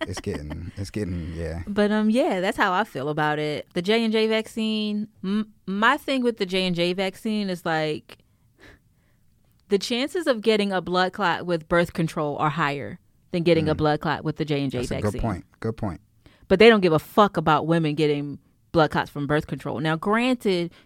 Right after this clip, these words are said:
Speaker 2: you can't treat it the same, which is why they did the pause, so that they can educate, you know, the system on what to properly do and the que-, questions to ask.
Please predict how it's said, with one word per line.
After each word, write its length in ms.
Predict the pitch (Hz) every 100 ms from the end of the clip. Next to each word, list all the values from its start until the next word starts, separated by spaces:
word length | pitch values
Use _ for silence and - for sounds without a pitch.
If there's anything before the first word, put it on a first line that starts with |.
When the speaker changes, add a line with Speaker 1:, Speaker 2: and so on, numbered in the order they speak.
| -
Speaker 2:
you 100 | 185
can't 280 | 208 175
treat 360 | - - 254 302
it 120 | -
the 100 | 180
same, 480 | 170 160 135 135 156 - _
which 160 | 190 185
is 120 | 180
why 220 | 175 170
they 160 | 170 165
did 240 | 160 196
the 80 | 190
pause, 340 | - 160 156
so 80 | 160
that 140 | 156
they 100 | 156
can 180 | 151 151 -
educate, 640 | 175 - - 160 156 - _ _
you 80 | 180
know, 100 | 160
the 120 | 143
system 520 | 147 - 190 - 151 -
on 220 | 147 147
what 200 | 160 -
to 100 | 147 - - -
properly 480 | 185 180 160 139
do 260 | 135 160 165
and 120 | 139
the 80 | 139
que-, 280 | 139 151 156 -
questions 420 | - 160 151 143
to 220 | - -
ask. 460 | 180 196 156 -